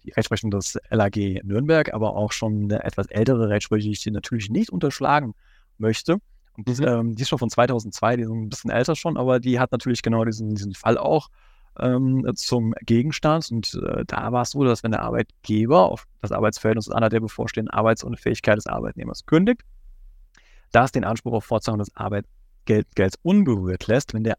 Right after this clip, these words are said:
Speaker 1: Arbeitgeber mit der bevorstehenden Arbeitsunfähigkeit sicher rechnen muss.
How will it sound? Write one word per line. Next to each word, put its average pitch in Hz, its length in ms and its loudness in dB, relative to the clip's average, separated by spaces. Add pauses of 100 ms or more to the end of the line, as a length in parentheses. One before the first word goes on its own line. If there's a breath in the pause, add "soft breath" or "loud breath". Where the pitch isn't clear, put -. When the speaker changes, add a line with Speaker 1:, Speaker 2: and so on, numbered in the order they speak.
Speaker 1:
Arbeitgeber 117 640 0 (280)
mit 123 100 0
der 123 40 4
bevorstehenden 113 800 -2 (100)
Arbeitsunfähigkeit 120 880 -2
sicher 113 360 -2
rechnen 151 280 2
muss. 101 120 -4